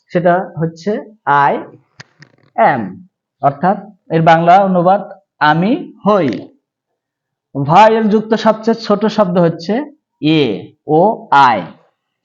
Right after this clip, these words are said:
এ শব্দের অর্থ একটি এবং আই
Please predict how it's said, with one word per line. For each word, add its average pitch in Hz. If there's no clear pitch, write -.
এ 180
শব্দের 196
অর্থ 196
একটি 175
এবং 147
আই 139